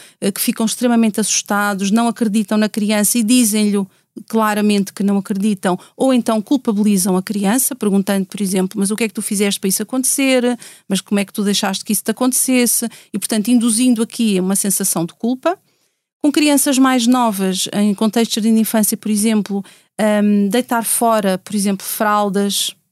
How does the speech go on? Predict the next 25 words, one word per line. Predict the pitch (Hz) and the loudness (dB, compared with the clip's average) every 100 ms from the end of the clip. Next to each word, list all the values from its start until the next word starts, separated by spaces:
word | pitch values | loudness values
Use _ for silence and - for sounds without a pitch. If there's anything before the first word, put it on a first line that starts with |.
| _ _ _ | _ _ _
possam | 220 202 202 | -4 -2 -4
ter | 190 196 | -4 -4
algum | 185 214 | -4 -6
tipo | - 190 | -8 -8
de | - | -8
vestígio. | - - 262 208 185 | -8 -4 -2 -2 -6
Aconteceu | 190 185 - 180 180 | -6 -6 -4 -4 -4
não | 190 208 | -6 -4
há | |
muito | 196 190 | -4 -6
tempo | - 190 185 185 - _ - | -4 -4 -4 -8 -16 _ -6
uma | 190 | -4
situação | 190 185 185 240 240 | -4 -4 -4 -2 0
destas, | 220 208 214 202 | 0 -2 -4 -2
dar | 220 220 | 0 0
banho | 202 208 196 | -2 0 0
à | 196 | -2
criança | 202 202 202 196 190 196 - - - | -2 -2 0 0 -2 -4 -8 -16 -4
quando | 196 190 | -2 0
a | |
criança | - 202 190 196 | 0 0 0 0
tinha | 190 202 196 | -2 -2 -2
claramente | - 208 202 202 190 196 | -2 -2 0 0 0 0
indicadores | 196 190 196 196 - | -2 -2 -2 -2 -4
físicos | - 233 202 180 - - | -2 0 0 -2 -8 -12